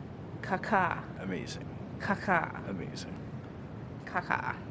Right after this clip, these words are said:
Speaker 1: Okay, so why do you like Coca-Cola? Like, let's be serious.
Speaker 2: I don't know. It's, it's something that I grew up on. I have to ask my grandmother what the name of, uh, the company was, but there used to be a guy that would drop off, um, bottled pop in glass bottles once a week.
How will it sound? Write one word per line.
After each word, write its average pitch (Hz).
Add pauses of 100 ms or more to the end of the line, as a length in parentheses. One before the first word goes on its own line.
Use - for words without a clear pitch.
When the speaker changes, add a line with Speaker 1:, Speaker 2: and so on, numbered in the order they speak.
(340)
Speaker 1:
Okay, 202
so 185
why 190
do 240
you 247
like 233
Coca-Cola? -
Like, 156
let's 170
be -
serious. - (840)
Speaker 2:
I 151
don't 180
know. 151 (120)
It's, 110
it's 110
something 120
that 117
I 117
grew 120
up 107
on. 104
I - (200)
have -
to 123
ask 123
my 110
grandmother 107
what 101
the 104
name 98
of, 110
uh, 98
the -
company 117
was, 117 (440)
but 113
there 113
used 117
to 143
be 139
a -
guy 120
that 113
would 101
drop 107
off, 104 (240)
um, 92 (380)
bottled 110
pop 101
in 95
glass 98
bottles 110 (200)
once 98
a 95
week. 113